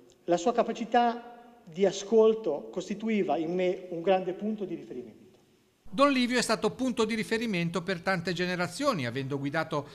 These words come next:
Speaker 2: la parrocchia di Falcinello per oltre sessanta anni di sacerdozio. Sotto la sua guida pastorale e il suo ministero sono nate delle vocazioni, tra queste proprio quella di Don Ercole, che ha voluto così ricordare Don Livio.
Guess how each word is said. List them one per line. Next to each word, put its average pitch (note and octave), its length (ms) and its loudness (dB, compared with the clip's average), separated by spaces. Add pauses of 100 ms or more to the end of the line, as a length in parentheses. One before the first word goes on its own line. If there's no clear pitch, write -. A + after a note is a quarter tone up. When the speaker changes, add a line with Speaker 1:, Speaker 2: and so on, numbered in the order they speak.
(160)
Speaker 2:
la D3+ 140 -2
parrocchia F3+ 440 0
di E3+ 100 -2
Falcinello G3+ 600 0
per G3+ 160 -2
oltre G3+ 260 -2
sessanta G3 600 -2
anni G#3 180 0
di G3 100 -4
sacerdozio. G#3 840 -2 (320)
Sotto A#2 300 -10
la B2+ 100 -6
sua G3+ 160 -2
guida A3 280 -2
pastorale A#3 540 0
e D#3+ 40 0
il D#3 60 -2
suo A3 160 -2
ministero A3 640 -4 (240)
sono E4 280 -4
nate A3+ 260 0
delle G#3+ 200 2
vocazioni, A2 680 -6 (140)
tra C4 160 -4
queste B2 500 -8
proprio B3 260 -6
quella B3+ 260 -2
di G#3+ 120 -2
Don B3+ 200 0
Ercole, E3 500 -4 (260)
che - 80 -8
ha B3+ 60 0
voluto B3+ 340 -2
così F#3+ 340 -2
ricordare C3+ 840 -2
Don F3+ 200 0
Livio. F#2+ 400 -8